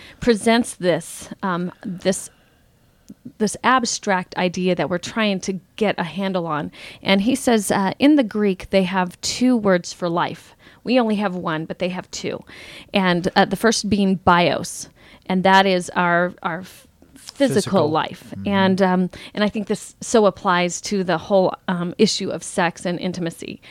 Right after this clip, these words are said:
Speaker 1: But, um, uh, Rachel N-, Naomi Remen, who wrote, um, Kitchen Table Wisdom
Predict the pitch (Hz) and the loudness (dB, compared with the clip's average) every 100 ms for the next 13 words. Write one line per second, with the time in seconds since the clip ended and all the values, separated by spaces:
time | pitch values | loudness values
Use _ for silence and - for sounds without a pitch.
0 | - - - - 208 190 - - 208 196 | -20 -20 -12 4 6 6 2 -4 0 0
1 | 190 - - - - _ - - - - | 0 -2 -14 -20 -20 _ -20 -20 -18 -4
2 | - 190 175 233 254 220 196 196 - 208 | 2 2 6 6 6 2 2 0 0 4
3 | 202 190 190 190 180 180 170 160 170 185 | 6 6 4 2 2 0 0 -2 -2 -4
4 | 175 180 170 - - 180 180 175 92 - | 2 2 2 -2 -10 -8 -6 -4 -6 -10
5 | - 214 208 190 196 180 175 170 - 165 | -6 -2 0 0 -2 0 0 -2 -2 -2
6 | 170 | -2